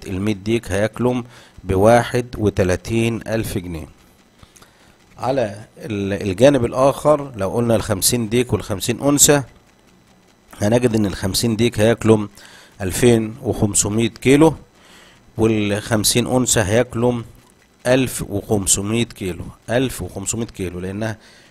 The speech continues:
الأنثى هتاكل تلاتين كيلو في خمسين عدد يبقى ألف وخمسمية. فلقينا الإجمالي هيكون ألفين وخمسمية كيلو، ألف وخمسمية يعني أربع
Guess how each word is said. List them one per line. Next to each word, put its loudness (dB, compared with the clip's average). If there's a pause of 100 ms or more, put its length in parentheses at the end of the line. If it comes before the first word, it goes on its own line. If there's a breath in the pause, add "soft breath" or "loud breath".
(120 soft breath)
الأنثى -10
هتاكل -10
تلاتين -6
كيلو -2 (640 soft breath)
في -8
خمسين -2
عدد 0
يبقى -6
ألف -6
وخمسمية. -8 (3000 soft breath)
فلقينا 4
الإجمالي 4
هيكون 6
ألفين -2
وخمسمية 0
كيلو، 2
ألف -2
وخمسمية -2
يعني 0
أربع 2